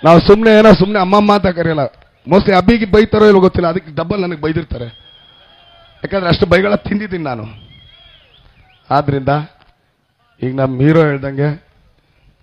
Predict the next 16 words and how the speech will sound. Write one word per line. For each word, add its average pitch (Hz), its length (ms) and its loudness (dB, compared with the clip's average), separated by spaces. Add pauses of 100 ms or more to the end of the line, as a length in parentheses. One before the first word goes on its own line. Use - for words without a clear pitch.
(400)
ಇವತ್ತಿಗೆ 165 440 0
ನಮ್ದು 135 200 -6
ಮುಗೀತಣ. 120 400 -10 (2250)
ಇನ್ನು 120 180 -4
ಮಿಕ್ಕಿದ್ದು 151 540 0
ನೀವಣ. 147 380 -2 (2500)
ಎರಡು 156 540 -6
ದಿನ 175 160 -4
ಅಣ್ಣ, 180 240 -4
ದಯವಿಟ್ಟು 196 920 -4 (1080)
ನಿಮಗ್ 151 440 -6
ಕಾಲ್ 202 320 0
ಮುಗಿದು 202 240 4
ಬೇಡ್ಕೊತೀನಿ. 180 800 0 (1500)
ಎರಡು 190 420 4
ದಿನ 196 220 6